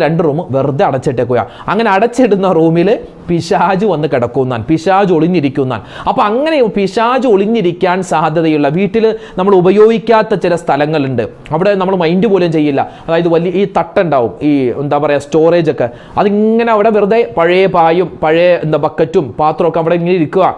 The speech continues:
വർഷങ്ങളായി അനങ്ങാതെ പൊടി പിടിച്ച് മാറാലേക്ക് പിടിച്ചിരിക്കുന്നു, അവിടെയൊക്കെ പിശാചിൻ്റെ സാന്നിധ്യം ഉണ്ടാകും. അപ്പൊ അങ്ങനെ ഉള്ള സ്ഥലങ്ങളൊക്കെ അടിച്ച് വൃത്തിയാക്കി ശുദ്ധിയാക്കി പിശാചിനെ, ശൈത്താനെയൊക്കെ, മോശപ്പെട്ട ജിന്നിനെയും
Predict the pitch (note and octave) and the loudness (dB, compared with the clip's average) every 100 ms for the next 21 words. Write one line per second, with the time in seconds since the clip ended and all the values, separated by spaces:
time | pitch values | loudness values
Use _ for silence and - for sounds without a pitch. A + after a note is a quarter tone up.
0 | - - - C#3+ C#3+ F3 F#3 F#3 G3 G#3+ | -8 -14 -6 -6 -4 -2 0 2 2 2
1 | F3 E3+ F#3 F#3 F#3+ - D#3+ F3+ E3 D#3+ | 2 0 0 0 0 0 0 2 0 0
2 | F#3+ A3+ E3 D3 E3 F#3 F#3+ F#3 E3 D#3+ | 2 2 2 0 2 2 2 -2 -2 -2
3 | D#3+ D3+ D3+ D3 A#2 - - C#3 E3+ E3 | -2 -4 -4 -6 -8 -14 -8 -4 -4 -4
4 | F3+ D#3+ C3+ E3+ E3+ E3+ E3 - D3+ C#3+ | -6 -6 -4 -2 -2 -2 -4 -4 -4 -2
5 | C#3 C#3+ C3 B2 A#2+ A#2+ - - - E3+ | -2 -2 0 0 0 -2 -8 -14 -4 0
6 | A#3 E3+ F#3+ A#3 B3+ C#4 C4 G#3 E4 - | 0 0 -2 0 0 2 2 0 -4 -10
7 | - E3 G3 A#3+ A#3 F#3 E3+ F#3+ G3 D#3+ | -4 0 2 0 0 0 0 0 0 -2
8 | - F3 F3 - - - D3+ D#3 F#3 - | 0 0 0 -2 -6 -2 0 0 -4 -2
9 | G#3 E3 D#3 - G3+ D#3+ D#3 F3+ F#3 C#3+ | 0 0 -2 -2 0 2 0 -2 -4 -4
10 | C3 A3 E3 D3+ D#3 F#3+ D3+ C#3+ E3 E3 | -2 0 0 0 -2 -4 -2 -2 0 0
11 | F3+ G3+ F#3+ D3+ D3 D#3+ F3+ G3+ D#3+ A3 | 2 0 0 -2 -2 0 0 0 0 -2
12 | - - - D3+ F3+ F#3 G#3 F#3+ D#3+ C#3+ | -4 -12 -2 2 2 0 -2 0 0 0
13 | D3+ F3+ F#3+ F#3+ | 0 0 2 0